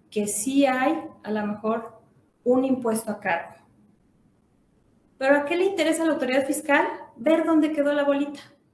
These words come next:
Entonces, ¿qué se está forzando ahorita a los contribuyentes con esta interpretación que se está dando a nivel de tribunales? Pues que aunque hagan estas operaciones que desde mi punto de vista no están prohibidas por la ley,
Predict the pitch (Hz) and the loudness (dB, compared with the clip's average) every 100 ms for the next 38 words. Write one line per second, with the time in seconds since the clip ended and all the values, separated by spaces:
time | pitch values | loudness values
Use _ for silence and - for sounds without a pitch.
0 | _ _ _ _ _ _ _ _ _ _ | _ _ _ _ _ _ _ _ _ _
1 | _ - 269 285 294 - 370 381 403 - | _ -10 -6 -6 -8 -6 -6 -4 -6 -4
2 | 339 339 311 285 - 277 277 277 226 233 | -6 -4 -4 -4 -4 -2 0 0 -4 -6
3 | 233 226 226 214 185 190 180 185 185 190 | -10 -10 -8 -8 -8 -12 -12 -12 -10 -12
4 | 202 202 226 226 190 190 - 214 196 175 | -12 -12 -14 -12 -12 -12 -8 -10 -10 -14
5 | - - 175 202 202 220 - - 190 185 | -18 -20 -16 -14 -12 -14 -16 -8 -6 -4
6 | 185 190 185 170 175 180 180 170 170 170 | -6 -6 -6 -6 -6 -8 -10 -10 -8 -8
7 | 165 - - _ _ _ _ _ 240 240 | -8 -10 -16 _ _ _ _ _ -4 -4
8 | - 269 269 277 277 311 359 440 381 - | 0 0 2 0 2 0 0 -4 -6 -8
9 | 330 294 233 220 220 269 269 277 - 202 | -6 -6 -4 -4 -4 -4 -2 -2 -4 -6
10 | 202 196 196 202 - 285 311 349 285 254 | -8 -6 -8 -8 -6 -2 0 0 -2 -4
11 | 269 247 285 - 330 320 247 202 220 226 | -6 -4 -4 0 0 0 -4 -2 -4 -4
12 | 233 202 185 180 185 262 - | -8 -12 -8 -4 -4 -6 -12